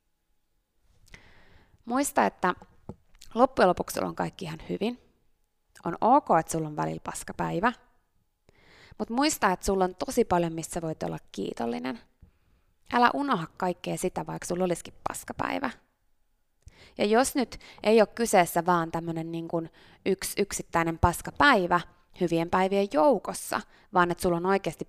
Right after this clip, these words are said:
paskatilanne, eikä vaan hetkellinen yksi päivä, niin muista, että sulla on avaimet käsissä sun elämän muuttamiseen.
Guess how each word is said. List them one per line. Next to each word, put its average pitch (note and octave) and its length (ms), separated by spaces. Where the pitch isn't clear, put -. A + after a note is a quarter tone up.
paskatilanne, - 920
eikä D#3 240
vaan D#3+ 180
hetkellinen E3+ 640
yksi - 240
päivä, C2+ 380
niin F#3+ 140
muista, G#3+ 420
että E3+ 180
sulla B3+ 340
on F3 80
avaimet D#3+ 500
käsissä E3+ 420
sun E3+ 260
elämän E3 340
muuttamiseen. F#3+ 920